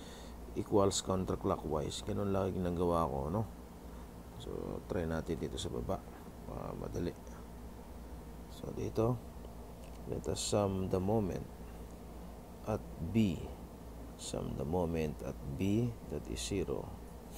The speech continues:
Kahit sa A, kahit sa B, kahit saan pwede, no? So, okay. Kung, uh, sa B tayo nag-sum ng moment, automatic, wala nang moment ito. Kasi wala naman siyang distance sa B, eh. Zero, eh. Di,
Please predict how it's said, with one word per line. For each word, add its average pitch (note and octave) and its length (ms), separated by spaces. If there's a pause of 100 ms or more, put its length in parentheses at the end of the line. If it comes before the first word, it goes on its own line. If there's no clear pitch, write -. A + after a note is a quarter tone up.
(460)
Kahit - 160
sa - 160
A, C3 160
kahit - 220
sa G2 100
B, D#3+ 240 (240)
kahit - 160
saan A2+ 240
pwede, E2 400
no? A#2+ 160 (560)
So, - 160
okay. B2 240 (320)
Kung, A#2 160
uh, A#2 400
sa A2 160
B A#2+ 320
tayo B2 240
nag-sum A#2+ 400
ng B2 160
moment, B2 400 (640)
automatic, A2+ 960 (540)
wala G#2+ 240
nang A2 160
moment G#2 480
ito. G#2 240 (1120)
Kasi - 160
wala G2 160
naman F#2 240
siyang G2 240
distance F#2 480
sa F#2 80
B, F#2 240
eh. D2+ 80
Zero, G2+ 400
eh. D#2 160
Di, E2+ 320